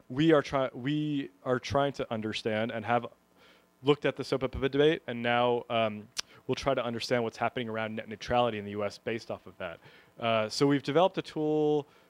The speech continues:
called Media Meter off the Media Cloud platform, and so this is the,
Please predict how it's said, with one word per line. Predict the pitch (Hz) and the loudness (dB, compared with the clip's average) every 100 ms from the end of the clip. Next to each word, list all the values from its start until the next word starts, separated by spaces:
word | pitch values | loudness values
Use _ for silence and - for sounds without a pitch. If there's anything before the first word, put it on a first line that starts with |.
| - | -16
called | - 131 127 123 - - - | -2 2 4 2 -2 -20 -6
Media | 127 131 127 | 0 2 2
Meter | 113 110 113 139 - | 0 0 0 0 0
off | 117 120 | 0 0
the | 127 | -2
Media | 123 123 117 | -2 -2 -2
Cloud | - 110 - | 2 0 2
platform, | 123 120 - 101 98 | 2 2 0 -6 -6
and | 101 | -10
so | - 117 | -6 -4
this | 120 | -4
is | 123 - | -6 -4
the, | 110 101 | -4 -4